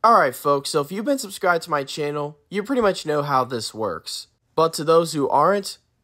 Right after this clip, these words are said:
first things first, I'm going to react to the opening trailer, and then talk about the Battle Pass,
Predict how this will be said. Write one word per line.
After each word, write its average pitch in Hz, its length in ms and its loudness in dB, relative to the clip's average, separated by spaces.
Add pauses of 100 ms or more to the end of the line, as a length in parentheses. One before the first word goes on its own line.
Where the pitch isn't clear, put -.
first 220 360 0
things 180 260 -2
first, 151 480 -4 (260)
I'm 160 200 4
going 175 240 2
to 170 120 -6
react 156 440 0
to 196 80 -10
the 180 100 -2
opening 165 320 0
trailer, 135 680 -4
and 127 120 -4
then 147 120 -2
talk 175 260 4
about 151 200 0
the 131 60 -16
Battle 123 220 2
Pass, 120 420 -2